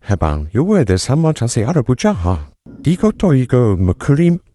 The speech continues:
오지게 복잡하게 그려놨는데 설명 좀 보자. 일단 커스텀 코어를 습득하면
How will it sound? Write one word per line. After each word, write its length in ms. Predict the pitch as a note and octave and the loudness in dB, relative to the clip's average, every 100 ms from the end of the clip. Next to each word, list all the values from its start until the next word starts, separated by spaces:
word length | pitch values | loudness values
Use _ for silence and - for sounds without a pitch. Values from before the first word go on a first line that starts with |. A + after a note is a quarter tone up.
| _ - | _ -10
오지게 560 | F2 C#3 G3 G3 F#3+ | -2 0 0 0 -2
복잡하게 600 | F#3 E3+ - E3 G#2 F#2+ | -2 -4 -2 0 0 0
그려놨는데 680 | - C#3 D3 A#2 C3 E2+ E2+ | 0 2 2 2 2 0 -2
설명 480 | - F#3 D#3+ D3 D3+ | -2 0 2 2 2
좀 360 | G2 F2 E2+ E2 | 0 0 -2 -2
보자. 760 | G3+ - A3+ D3 F#2 F2+ D3+ - _ _ _ _ _ - | -2 0 0 0 -2 -2 -4 -6 _ _ _ _ _ -4
일단 540 | A#2 F3 - F#3 B2 A2+ | 0 0 0 0 2 0
커스텀 480 | - A#3 - F3 A3 | 0 -2 0 -2 0
코어를 480 | - F3+ E2+ F2+ | 0 2 2 0
습득하면 1200 | C3 G#3+ - G3+ - C3+ G#2 G2 E2+ E2+ F#2 F3+ | 0 -4 -4 -8 -4 -2 2 2 2 0 0 -2